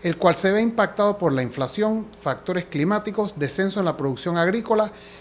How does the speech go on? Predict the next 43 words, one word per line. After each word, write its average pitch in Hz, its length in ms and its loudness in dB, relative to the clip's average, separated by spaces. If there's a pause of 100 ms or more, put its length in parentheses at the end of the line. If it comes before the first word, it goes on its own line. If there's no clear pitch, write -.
(180)
pérdida 262 280 10
de 208 60 8
la 180 100 4
capacidad 180 420 2
de 202 80 0
compra 208 340 0
del 165 80 0
dólar, 202 360 0
incremento 185 560 0
en 185 60 2
los 151 100 -2
costos 190 340 -2
de 165 60 4
insumo 196 400 -2
como 135 180 0
el 123 60 -2
petróleo, 220 440 0
fertilizante, 190 800 -4
entre 131 320 -2
otras 135 280 -2
razones. 107 500 -8 (920)
En 190 80 4
esta 247 240 4
época 240 300 2
preelectoral, 143 680 0 (100)
aspiramos 226 800 2
a 151 120 0
que 160 140 2
no 226 240 6
se 240 180 2
recurra 160 460 0
a 117 80 -4
presentar 139 480 -2
propuestas 226 500 0
como 147 240 0
la 147 80 6
regulación 143 560 2
de 226 80 2
los 180 120 2
precios 208 360 0
de 175 60 4
los 139 100 4
alimentos, 131 600 2